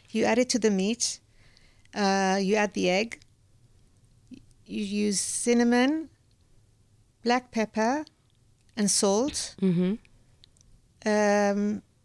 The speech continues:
Speaker 1: you have to, you know, n-, it depends on you how much you think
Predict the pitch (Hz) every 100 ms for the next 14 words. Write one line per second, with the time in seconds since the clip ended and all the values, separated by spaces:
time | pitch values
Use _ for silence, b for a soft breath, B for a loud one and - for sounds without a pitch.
0 | _ _ _ _ _ _ _ _ _ _
1 | _ _ _ _ - 240 269 277 277 277
2 | - _ 247 247 240 233 214 233 - -
3 | - _ _ b b - 226 - 262 302
4 | 294 277 262 269 233 240 247 247 - 226
5 | 226 - 240 233